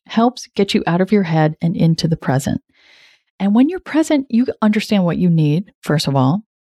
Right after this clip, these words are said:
And when someone is trying to connect with you or help you in some way, you can notice because you're not so distracted by whatever mishigas is happening inside your own beautiful little brain. I do want to point out that you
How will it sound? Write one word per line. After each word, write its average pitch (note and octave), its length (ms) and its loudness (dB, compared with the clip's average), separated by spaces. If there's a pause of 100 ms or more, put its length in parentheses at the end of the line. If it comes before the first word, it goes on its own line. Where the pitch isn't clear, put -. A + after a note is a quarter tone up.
(240)
And G#3+ 320 0
when A3+ 160 2
someone C4+ 380 0
is G#3+ 260 -2
trying A3 600 0
to F#3+ 320 0
connect F#3+ 420 0
with F3+ 120 -2
you F3+ 220 2
or F#3+ 140 -4
help G#3+ 340 -4
you E3+ 160 0
in F3 100 2
some F3+ 200 0
way, F#3 160 2
you F#3 240 0
can A3 200 0
notice G3+ 520 -2
because - 240 -2
you're G#3+ 80 4
not G#3 240 0
so A#3 100 2
distracted G3 600 0
by D3+ 260 0 (360)
whatever A3 260 2
mishigas F3+ 560 0
is E3+ 100 0
happening E3+ 440 2
inside E3 380 2
your E3 140 0
own D#3+ 240 2
beautiful D#3+ 420 0
little D#3 200 0
brain. D3 440 0 (680)
I C4 100 0
do F4+ 200 0
want C4+ 180 0
to A3+ 40 -2
point G3+ 300 0
out D#3 300 -2
that G3+ 160 -2
you G#3+ 220 0